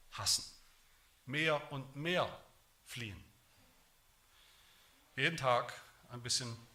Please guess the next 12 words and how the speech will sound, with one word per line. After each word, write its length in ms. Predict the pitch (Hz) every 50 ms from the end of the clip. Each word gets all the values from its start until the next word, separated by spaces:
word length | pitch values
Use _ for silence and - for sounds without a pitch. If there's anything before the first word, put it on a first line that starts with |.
| - -
mehr. 220 | 110 110 98 87 95 104 - -
Das 180 | 117 117 -
ist 60 | -
alles, 220 | 113 120 139 135 131
was 140 | 131 123 131
nötig 280 | 123 120 120 113 - -
ist. 280 | - - - - - - - - - _ _ _ _ _ _ _ _ _ _ _ _ _ _ _ _ _ _ _
Aber 100 | 120 123
das 160 | 120 131 139
ist 220 | 151 139 117 104 104
nötig. 440 | 95 90 - 107 104 - - - - - - _ _ _ _ _ _ _ _ _ _ _ 294 - - _ _ _ _ _ 262 _ _ _ _ _ _ _ _ _ _ _ _ _ _ - - - - - _ _ _ _ _ _ _ _ - - - - - - -
Damit 420 | 139 147 156 151 - - - -